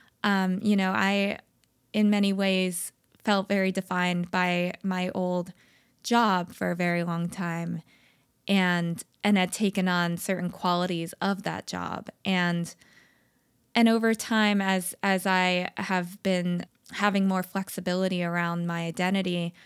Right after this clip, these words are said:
I've allowed myself to see myself as, as a more creative person, for example, which was not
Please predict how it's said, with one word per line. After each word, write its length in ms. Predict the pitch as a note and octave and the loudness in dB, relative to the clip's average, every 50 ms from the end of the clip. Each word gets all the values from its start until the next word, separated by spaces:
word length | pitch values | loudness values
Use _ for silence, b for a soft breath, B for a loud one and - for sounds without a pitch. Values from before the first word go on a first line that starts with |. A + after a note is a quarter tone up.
| B B | B B
I've 360 | - F#3 F#3 F3+ F3+ E3+ F3+ - - | 0 0 2 2 0 -2 -4 -4 -2
allowed 420 | G3 G3 F#3 F#3 F#3 F#3 F#3+ F#3+ | 0 0 2 4 4 4 4 4
myself 600 | G3+ F#3+ F3+ F#3 - - F#3 F3+ F3 F3 - - _ _ - | 4 2 2 0 -2 -2 -2 0 -2 -4 -6 -12 _ _ -6
to 120 | - G3+ | -4 -4
see 180 | F#3+ - C4+ D#4 | -2 -2 -2 0
myself 380 | C#4 G#3 G#3 - F3+ F3 E3+ | 0 0 0 0 -2 -4 -2
as, 380 | F3 E3 E3 D#3+ - - - - _ | -2 -4 -4 -6 -10 -14 -16 -16 _
as 280 | - - F3 E3+ D#3 A3 - - | -6 -4 -4 -4 -4 -8 -8 -4
a 100 | G3 F#3 | -2 0
more 180 | F3 F3 E3+ E3+ | 0 0 -2 -4
creative 500 | - - F#3+ E3+ E3 E3+ F#3 E3+ F3 - | -6 -4 -4 -2 -2 -2 -2 -4 -6 -6
person, 440 | - A#3+ A#3 - - F3+ E3+ E3+ | -6 -6 -6 -4 -4 -6 -6 -6
for 180 | E3 - F3 E3+ | -6 -4 -6 -6
example, 640 | E3 E3+ F3 E3+ E3 E3 E3 - - E3 D#3+ E3 F3 | -6 -6 -6 -6 -6 -6 -8 -8 -8 -8 -6 -8 -8
which 220 | E3+ E3+ - - | -8 -10 -8 -8
was 160 | E3+ E3 - | -10 -8 -6
not 260 | E3+ E3 E3 E3 - | -6 -8 -8 -8 -12